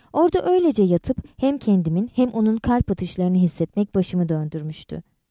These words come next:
Dudakları alnımın üstündeydi. Sonra yavaşça burnumun üzerinde gezindi. Ucunda durdu ve öptü. Ardından tekrar dudaklarıma doğru gitti.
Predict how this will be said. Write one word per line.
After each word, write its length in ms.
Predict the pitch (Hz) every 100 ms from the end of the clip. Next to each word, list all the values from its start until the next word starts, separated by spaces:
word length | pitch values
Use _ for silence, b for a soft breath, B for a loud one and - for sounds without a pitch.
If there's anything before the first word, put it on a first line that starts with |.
| _ _ b b b b
Dudakları 500 | 214 214 202 233 247
alnımın 320 | 220 196 202 220
üstündeydi. 760 | 202 - 185 180 165 151 156 - _ _ b
Sonra 260 | - 214 196
yavaşça 500 | 196 196 190 - 226
burnumun 340 | 220 202 196
üzerinde 460 | 185 165 170 170 165
gezindi. 640 | 156 147 143 143 151 160 - _ _ _ _
Ucunda 440 | 214 196 190 180 165
durdu 440 | 151 147 202 254 -
ve 160 | 196
öptü. 380 | 180 - - 156 _ _ _ _ _ _ b b
Ardından 480 | 254 285 320 320 330
tekrar 440 | 320 330 - 262 269
dudaklarıma 600 | 240 226 - 202 196 175
doğru 220 | 160 156
gitti. 440 | - 151 - 151